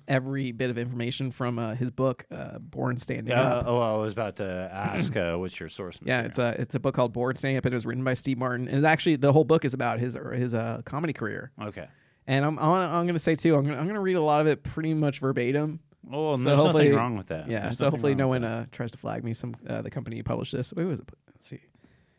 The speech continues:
Speaker 1: Scri-, Scribner published this.
Speaker 2: Well, we're putting it out there so you guys can
Speaker 1: Yeah.
Speaker 2: experience
Speaker 1: And, and
Speaker 2: it.
Speaker 1: also, if you are, uh, interested in, in, uh,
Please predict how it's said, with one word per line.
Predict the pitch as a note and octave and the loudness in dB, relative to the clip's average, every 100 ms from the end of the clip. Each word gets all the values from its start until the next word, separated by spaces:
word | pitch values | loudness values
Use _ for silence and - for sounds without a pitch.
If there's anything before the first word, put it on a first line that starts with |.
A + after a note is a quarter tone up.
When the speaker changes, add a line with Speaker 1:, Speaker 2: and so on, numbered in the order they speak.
| - | -6
Speaker 1:
Scri-, | - C#3+ - - | 2 2 2 -2
Scribner | - D3+ B2+ G#2 B2 - | 2 2 2 -2 -8 -12
published | - - - - | -12 -10 -12 -14
this. | - - | -8 2
Speaker 2:
Well, | A#2+ A#2 A2+ | 6 6 4
we're | G#2+ C3+ | 2 0
putting | C#3 E3 E3 | 2 0 2
it | D#3+ | 2
out | A2 G2 | 0 0
there | G2+ F#2 G2 | 0 -2 -2
so | G2+ G2 | -6 -4
you | F#2+ G#2 | -4 -2
guys | G2 E2+ E2 E2+ - | -4 -4 -6 -10 -12
can | - E2+ | -10 -6
Speaker 1:
Yeah. | A2+ | -6
Speaker 2:
experience | E2 - C#3 D#3+ G#3 - | -6 -8 2 4 4 2
Speaker 1:
And, | |
and | F#3+ | 2
Speaker 2:
it. | F#3+ | 2
Speaker 1:
also, | G#3 A3+ F#3+ | 4 4 4
if | D#3+ | 4
you | F3 E3+ D3+ | 2 0 2
are, | D#3 D#3 | 2 4
uh, | D3+ D3+ | 2 2
interested | C#3+ D3 C#3+ D3+ C#3+ | 0 0 0 0 0
in, | C3 A2+ | 0 0
in, | B2+ B2 | 0 0
uh, | A#2+ A#2 A#2 | 0 0 0